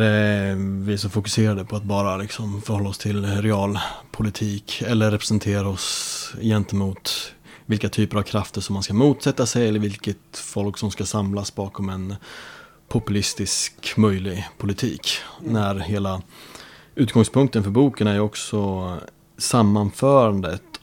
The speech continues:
Speaker 1: av två grundläggande faktorer som gör att någonting blir politik i Taris mening. Det är när verkligheten och sanningen möts.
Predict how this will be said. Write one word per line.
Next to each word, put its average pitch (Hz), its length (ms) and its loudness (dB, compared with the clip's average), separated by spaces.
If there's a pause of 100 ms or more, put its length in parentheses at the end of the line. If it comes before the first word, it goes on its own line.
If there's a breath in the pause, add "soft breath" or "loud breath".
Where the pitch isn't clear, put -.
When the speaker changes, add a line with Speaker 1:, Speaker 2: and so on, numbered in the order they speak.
Speaker 1:
av 95 440 -4 (180)
två 104 340 2
grundläggande 107 760 6
faktorer 101 880 2
som 101 200 0
gör 110 260 6
att 90 160 -4
någonting 101 380 -2
blir 107 180 2
politik 104 560 -4
i 139 60 -4
Taris 101 360 -2
mening. 101 440 -6 (260 loud breath)
Det 107 100 -2
är 107 120 2 (380)
när 120 460 2 (720)
verkligheten 113 800 4
och - 220 -10
sanningen 104 680 2
möts. - 520 -2